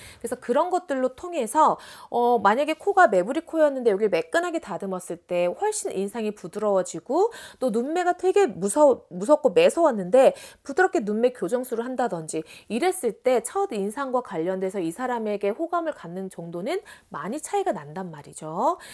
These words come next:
그렇기 때문에 그런 어떤, 어떤 사람들에게 매력을 느끼는 그런 도화살 어떤 기운들을 같이 작용할 수 있지 않을까요? 네. 제가 사주의 살들은 잘 모르겠지만, 근데 이제 뭐 예를 들어서 겁살이라든지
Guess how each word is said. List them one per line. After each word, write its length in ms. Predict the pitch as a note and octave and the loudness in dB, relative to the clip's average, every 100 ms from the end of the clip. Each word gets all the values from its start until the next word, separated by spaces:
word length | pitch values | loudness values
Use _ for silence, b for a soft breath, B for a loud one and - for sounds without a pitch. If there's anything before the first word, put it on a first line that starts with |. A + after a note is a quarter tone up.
| B | B
그렇기 320 | - D4+ E4 | -4 -4 -2
때문에 600 | - C#4 C4+ C4 C4+ C4 - | -2 -2 -2 0 0 0 -4
그런 380 | - A#3+ B3+ B3 B B | -2 2 0 -2 B B
어떤, 420 | - F#3 A3+ A3 G3+ | -8 -2 0 0 -2
어떤 280 | F3 G#3+ G3 | -4 -4 -2
사람들에게 520 | D#4+ E4+ D#4 B3+ G#3+ | 0 0 0 0 0
매력을 480 | E3+ E3 C4+ D4+ D4 | 0 0 2 2 0
느끼는 440 | E3+ F3+ E3 D#3+ - B | -4 -8 -6 -8 -10 B
그런 200 | - G#3 | -6 -6
도화살 580 | G3+ G3+ G#3+ A3 A3 G3+ | -4 0 0 2 2 2
어떤 240 | E3 - F3+ | 2 -4 -8
기운들을 560 | - F#3+ G3+ F#3+ F3 | -6 -6 -6 -6 -6
같이 260 | F#3 A3 C4+ | -8 -10 -8
작용할 420 | B3 F3 F#3 G3 | -6 -6 -6 -8
수 120 | G3+ | -10
있지 240 | E3+ - G#3 | -12 -10 -10
않을까요? 600 | D#3+ D#3+ - D3+ G3 D4+ _ _ _ | -10 -12 -18 -14 -12 -12 _ _ _
네. 220 | - - _ _ _ _ _ _ | -20 -20 _ _ _ _ _ _
제가 280 | - G#3 G3+ | -12 -4 0
사주의 420 | G#3 E4+ F4+ F#4 | 0 -2 -2 -2
살들은 420 | E4 F4+ F4+ F4 D#4+ | -4 -6 -6 -8 -10
잘 220 | - G4+ | -6 -6
모르겠지만, 1200 | - D#3+ F#3+ G3 - F#3 E3+ D#3+ E3 F#3 F3+ D3 - B B B | -4 -8 -6 -8 -8 -12 -10 -8 -6 -4 -4 -8 -14 B B B
근데 300 | - G#3+ G#3 | -6 0 0
이제 220 | F3+ F#3 | 0 -4
뭐 180 | F3+ E3+ | -4 -4
예를 300 | E3+ F#3 B3 | -2 0 0
들어서 720 | - D#3+ D#3 A3+ A3 F3 D#3 _ b b _ | -2 -8 -4 0 2 0 -4 _ b b _
겁살이라든지 1300 | - G3 - - C4+ G3 D#3+ D#3 D3+ - D#3+ D3 | -6 -6 2 4 4 2 -6 -8 -12 -8 -6 -8